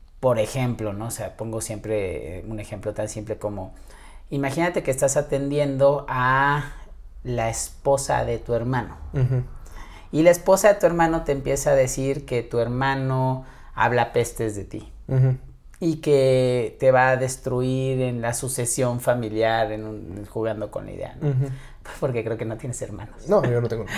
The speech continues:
Speaker 1: <laughs> Eh, entonces, por ejemplo, en ese, en ese sentido, al tú estarte enterando de esto, pues en la siguiente reunión familiar quizá ves con ojos entrecerrados a tu hermano.
Speaker 2: Ujú.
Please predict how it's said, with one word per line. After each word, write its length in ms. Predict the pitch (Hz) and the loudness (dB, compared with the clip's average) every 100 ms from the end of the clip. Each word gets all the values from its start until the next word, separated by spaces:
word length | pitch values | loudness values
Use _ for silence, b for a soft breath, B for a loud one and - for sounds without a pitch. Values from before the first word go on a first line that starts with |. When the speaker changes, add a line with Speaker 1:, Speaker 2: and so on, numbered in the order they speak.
| 196 B | -4 B
Speaker 1:
<laughs> 300 | 131 285 247 | -2 0 4
Eh, 400 | 147 135 - 185 | 6 6 2 0
entonces, 340 | 156 156 165 | 2 6 6
por 180 | 170 156 | 6 4
ejemplo, 360 | 156 190 160 143 | 6 2 4 2
en 100 | 143 | 4
ese, 300 | 147 - 156 | 4 4 4
en 100 | 165 | 2
ese 160 | 175 | 2
sentido, 380 | 175 180 185 170 | 0 0 4 6
al 140 | 139 | 6
tú 80 | 135 | 4
estarte 400 | 156 165 160 160 | 2 4 4 4
enterando 520 | 151 147 143 143 156 | 0 4 6 6 6
de 120 | 180 180 | 8 8
esto, 360 | - 156 170 | 6 4 4
pues 200 | - 113 | 2 -4
en 120 | 117 110 | -2 0
la 140 | 104 | 0
siguiente 440 | - 120 127 131 135 | 0 0 0 4 6
reunión 300 | 131 127 123 | 6 2 -2
familiar 480 | 135 131 120 120 123 | -2 -2 0 0 0
quizá 300 | 117 - 107 | -8 -10 -10
ves 160 | 110 | -10
con 200 | - 110 | -10 -10
ojos 300 | 104 - 117 | -10 -8 -8
entrecerrados 760 | - - 110 107 107 104 101 - | -10 -12 -8 -4 -2 -2 -4 -8
a 100 | - | -8
tu 80 | 113 | -6
hermano. 340 | 127 147 - | -4 -4 -4
Speaker 2:
Ujú. 360 | - 127 123 120 | -2 0 0 -4